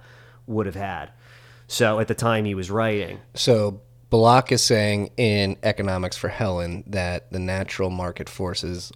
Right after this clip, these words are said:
Speaker 2: are such that capital will centralize, and then that would lead to a natural servile state.
Speaker 1: Right,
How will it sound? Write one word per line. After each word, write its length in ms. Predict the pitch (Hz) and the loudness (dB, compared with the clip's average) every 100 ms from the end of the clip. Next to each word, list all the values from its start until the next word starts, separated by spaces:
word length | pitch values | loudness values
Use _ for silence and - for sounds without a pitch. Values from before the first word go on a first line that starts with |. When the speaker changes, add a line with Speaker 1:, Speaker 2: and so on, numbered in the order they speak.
| - | -6
Speaker 2:
are 160 | 90 | -6
such 420 | 87 - 85 - - | -4 -4 -6 -6 -8
that 280 | 80 82 - | -6 -8 -6
capital 440 | 90 82 87 87 | -6 -6 -8 -6
will 320 | 85 85 - - - - - | -6 -6 -8 -16 -20 -20 -12
centralize, 880 | - 127 117 120 104 98 92 92 - | 0 2 2 2 2 2 0 -2 -4
and 200 | - 98 | -4 -4
then 380 | 95 90 87 87 - | -4 -4 -4 -8 -10
that 320 | 98 92 90 | -8 -4 -4
would 80 | 90 | -4
lead 300 | 92 95 92 | -4 -6 -6
to 140 | - | -6
a 20 | 90 | -6
natural 480 | 92 85 80 87 | -4 -6 -4 -4
servile 400 | - - - - | -4 -6 -6 -8
state. 260 | - - - - - - | -10 -12 -16 -20 -20 -10
Speaker 1:
Right, 480 | 131 127 156 123 98 | 0 8 8 8 4